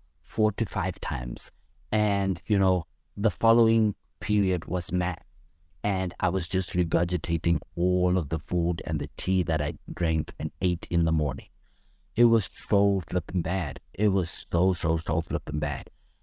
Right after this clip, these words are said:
And, you know, it was insane because I was hyperventilating.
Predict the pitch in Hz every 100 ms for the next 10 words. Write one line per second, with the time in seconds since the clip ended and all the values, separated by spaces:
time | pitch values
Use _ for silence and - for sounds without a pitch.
0 | _ - 104 95 90 87 - _ 127 120
1 | 104 104 _ _ - 120 123 120 127 -
2 | 147 143 95 82 113 113 107 - 98 92
3 | 101 95 101 87 92 95 95 95 90 95
4 | 92 95